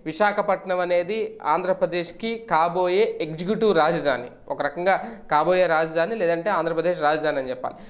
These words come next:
ఇప్పుడు ఆ నగర బాధ్యతలను, ఇప్పుడు ఆ మేయర్కి పూర్తి అధికారాలను ఇప్పుడు రాబోయే మేయర్ చేతిలో పెట్టబోతున్నారు. ఒక రకంగా, ఆ, ఒక ఐదేళ్ల పాటు, అంటే బ్యాలెట్ పేపర్ మీద ఇప్పుడు జనం వేసే ఓటు ఆ అభ్యర్థికి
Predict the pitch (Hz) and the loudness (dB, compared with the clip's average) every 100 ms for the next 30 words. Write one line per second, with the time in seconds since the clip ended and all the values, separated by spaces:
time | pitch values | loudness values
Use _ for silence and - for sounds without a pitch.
0 | - - 202 254 254 254 175 175 170 156 | -18 -8 0 2 2 2 2 4 2 0
1 | 151 160 226 262 202 196 202 190 202 196 | 0 2 4 4 4 2 0 -4 -4 -4
2 | 185 240 240 - - - 185 196 185 170 | -2 -2 -2 -6 -18 -14 -6 -2 0 2
3 | 170 170 175 202 170 139 151 208 240 254 | 0 0 0 2 2 -2 -12 -4 -2 0
4 | 254 190 175 196 165 147 135 127 120 - | 2 2 2 2 2 2 0 -4 -10 -14
5 | 165 160 165 170 190 196 208 175 165 190 | -6 0 2 2 2 0 -2 -2 -2 -2
6 | 190 190 175 185 202 - - - 170 170 | -2 -4 -4 -2 -2 -4 -16 -2 2 4
7 | 180 180 180 170 175 233 - - 151 165 | 4 2 2 2 4 2 -2 -8 0 2
8 | 165 196 190 170 139 - - 143 143 139 | 2 0 2 2 2 -4 -12 -4 0 2
9 | 135 147 143 - 175 175 202 202 170 135 | 0 0 0 0 2 2 2 2 2 0
10 | - - 160 190 143 143 143 160 190 226 | -2 -12 -4 -2 -2 -6 -2 2 2 0
11 | 226 202 190 190 180 180 196 190 190 165 | -2 -2 -2 -2 -6 -4 -4 -2 -4 -4
12 | 170 175 143 151 165 208 202 180 180 190 | -6 -8 -2 0 0 0 -2 -4 -2 -4
13 | 165 160 185 214 143 - - - 151 160 | -2 -2 -2 -2 -4 -6 -14 -4 2 4
14 | 143 143 180 185 165 202 185 139 | 2 0 -2 -2 -4 -6 -6 -6